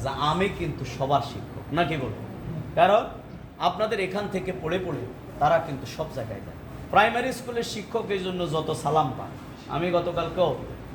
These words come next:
আমার প্রাইমারি স্কুলের শিক্ষকের কবর জিয়ারত করছি। আমার বারবার চোখে পানি এসে যাচ্ছে যে এরা আমাদেরকে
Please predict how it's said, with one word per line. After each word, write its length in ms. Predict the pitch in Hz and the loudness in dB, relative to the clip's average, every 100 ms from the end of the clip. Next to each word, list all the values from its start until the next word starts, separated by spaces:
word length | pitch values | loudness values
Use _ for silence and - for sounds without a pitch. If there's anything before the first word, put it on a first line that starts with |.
| 127 | 0
আমার 240 | 143 165 - | 2 2 4
প্রাইমারি 360 | 151 156 165 | 0 2 -2
স্কুলের 280 | 147 - 139 | -4 -4 -4
শিক্ষকের 500 | 135 131 - 127 131 - | -4 -8 -6 -6 -6 0
কবর 200 | 135 131 | 2 2
জিয়ারত 240 | 110 110 | -2 -4
করছি। 380 | 107 - - - - - - - - - - | -4 -10 -12 -12 -12 -12 -12 -12 -12 -12 -2
আমার 220 | 143 151 | 4 4
বারবার 500 | 135 135 131 151 139 - - - - - | 4 2 4 4 4 0 -10 -14 -12 -8
চোখে 200 | 156 151 | -6 -4
পানি 200 | 139 143 | -4 0
এসে 240 | 170 147 139 | 0 0 -2
যাচ্ছে 300 | 131 107 - - - - - | -4 -6 -8 -8 -10 -12 -8
যে 120 | 120 165 | 0 4
এরা 120 | 180 | 6
আমাদেরকে 440 | 165 160 151 - | 4 0 -4 -6